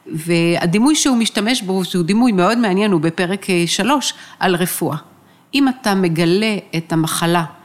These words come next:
כשברור מהם התסמינים, ואנחנו בתקופה של מגפה, ברור מהם התסמינים, ואז הגילוי הוא קל,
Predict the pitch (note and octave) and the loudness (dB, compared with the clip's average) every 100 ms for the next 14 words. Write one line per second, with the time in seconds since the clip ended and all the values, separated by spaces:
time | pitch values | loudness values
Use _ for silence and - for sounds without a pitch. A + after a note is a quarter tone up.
0 | - - - _ - - E3+ D#3 - D#3 | -20 -20 -20 _ -6 -2 -2 -4 -8 -2
1 | F3 F#3+ B3 E3+ F3+ G3+ F#3+ F#3 - F3+ | 2 2 2 2 2 2 -2 -2 0 2
2 | F#3 G#3 C#3+ D3+ D#3+ F3 E3 E3+ E3 F3 | 2 0 0 -2 -2 0 0 -2 -4 -2
3 | F3+ F#3+ F3 E3 D#3+ D#3+ - D#3+ - - | 0 0 0 2 0 0 -2 -4 -6 -20
4 | - E3 F#3 A3+ C4+ A3+ G#3 G3+ G3+ F#3+ | -14 -4 0 2 2 2 2 0 -2 -2
5 | - G3 G3+ A3 E3 - - - - D#3+ | 0 0 2 2 0 -4 -16 -20 -4 0
6 | F#3 G3 F#3 D#3+ G3 G#3+ A3+ - D#3+ - | 2 2 0 0 0 2 0 -2 -4 0
7 | A#3 | 0